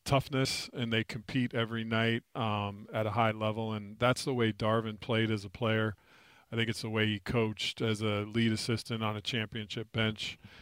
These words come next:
And I know those are the attributes he'll bring, uh, to this team.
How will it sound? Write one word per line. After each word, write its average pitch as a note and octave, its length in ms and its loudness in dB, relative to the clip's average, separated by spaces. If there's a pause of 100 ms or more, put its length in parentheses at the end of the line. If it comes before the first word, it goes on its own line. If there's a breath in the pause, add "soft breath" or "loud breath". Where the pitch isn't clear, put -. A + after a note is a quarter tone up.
(340 soft breath)
And A#2 120 4
I A#2 80 8
know B2 240 6
those A#2 280 4
are A#2 120 2
the G#2+ 180 0
attributes G#2+ 600 0
he'll A2+ 120 0
bring, G#2+ 520 -4 (200)
uh, A2+ 240 0
to A#2+ 100 0
this A2+ 240 4
team. G#2 360 -2